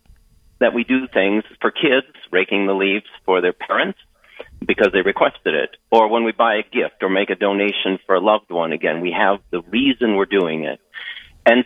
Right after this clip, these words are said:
similarly, our prayer, a Mass intention, our prayer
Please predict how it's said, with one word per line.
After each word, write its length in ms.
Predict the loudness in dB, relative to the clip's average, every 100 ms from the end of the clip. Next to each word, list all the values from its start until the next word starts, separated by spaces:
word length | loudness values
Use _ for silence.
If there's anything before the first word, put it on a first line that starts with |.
| 2
similarly, 500 | 2 4 2 0 0
our 120 | -2
prayer, 580 | -4 -4 -2 -2 -4 -6 _ _ _ _ -4
a 60 | 0
Mass 280 | 2 0 -2
intention, 480 | -4 0 -2 0 0
our 160 | 0 0
prayer 580 | -2 0 2 2 0